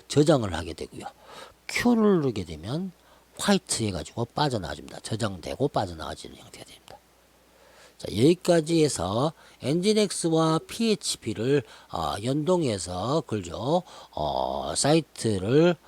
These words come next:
어, 가능하게 열리게끔, 예, 해주는 부분의 파일인 디폴트 파일을 수정하는 부분에 대한 것을 한번 해보았습니다.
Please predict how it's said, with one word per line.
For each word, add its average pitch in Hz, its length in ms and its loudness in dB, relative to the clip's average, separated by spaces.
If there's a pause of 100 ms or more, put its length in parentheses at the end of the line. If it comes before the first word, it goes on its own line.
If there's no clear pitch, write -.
(280)
어, 62 120 -2
가능하게 101 800 -2
열리게끔, 110 680 0 (280)
예, 76 200 -6 (360)
해주는 131 480 2
부분의 101 400 -4
파일인 123 540 2 (400)
디폴트 208 560 2
파일을 143 580 2
수정하는 120 540 0
부분에 92 320 -8
대한 85 260 -10
것을 - 260 -2
한번 117 300 -4 (160)
해보았습니다. 80 720 -6